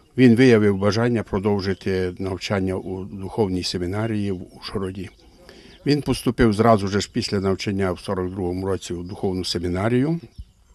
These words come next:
але після приходу радянської армії, е, семінаристи були відправлені на канікули,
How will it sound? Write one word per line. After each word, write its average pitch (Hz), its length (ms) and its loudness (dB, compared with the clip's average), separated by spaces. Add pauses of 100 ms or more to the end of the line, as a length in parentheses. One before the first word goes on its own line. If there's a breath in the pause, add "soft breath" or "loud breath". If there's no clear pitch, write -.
(400)
але 123 500 4 (400 loud breath)
після 135 300 0
приходу 107 680 0 (280)
радянської 101 640 0
армії, 120 580 2 (1040 loud breath)
е, - 40 -4 (800)
семінаристи 127 640 6
були 107 500 4 (1400 loud breath)
відправлені 107 600 6
на 101 120 2
канікули, 135 640 2